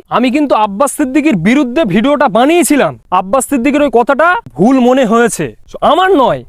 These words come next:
দিনের বড় বড় আলেমরা ভুল ধরছে। আর আমি ওনাদের ওয়াজ শুনে আমার জ্ঞানে বুঝে আমি বুঝলাম যে হ্যাঁ, আব্বাস সিদ্দিকীর ওই কথাটা ভুল বলেছে। ডক্টর মিজানুর রহমান আজারিকে জাহান্নামের কুকুর বলে,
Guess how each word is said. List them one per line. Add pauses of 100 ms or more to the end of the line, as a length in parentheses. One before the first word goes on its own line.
(120)
দিনের
বড়
বড়
আলেমরা
ভুল
ধরছে। (300)
আর
আমি
ওনাদের
ওয়াজ
শুনে (280)
আমার
জ্ঞানে
বুঝে
আমি
বুঝলাম
যে
হ্যাঁ,
আব্বাস
সিদ্দিকীর
ওই
কথাটা
ভুল
বলেছে। (260)
ডক্টর
মিজানুর
রহমান
আজারিকে
জাহান্নামের
কুকুর
বলে,